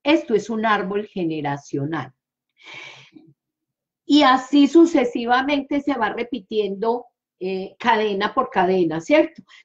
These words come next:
Entonces, la pregunta, Gladys, y me gustaría que me conten-, contestaras, ¿cómo te sientes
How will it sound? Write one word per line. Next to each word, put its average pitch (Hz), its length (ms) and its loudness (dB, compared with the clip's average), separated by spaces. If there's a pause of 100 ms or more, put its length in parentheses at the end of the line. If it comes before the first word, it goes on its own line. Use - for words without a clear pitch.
Entonces, 320 440 4
la 247 200 4
pregunta, 247 540 0
Gladys, 269 600 -2
y 190 100 -4
me 190 120 -4
gustaría 190 440 -4
que 262 100 -6
me 220 140 -6
conten-, 175 500 -4 (140)
contestaras, 165 1000 -2
¿cómo 330 320 4
te 233 160 4
sientes 185 720 0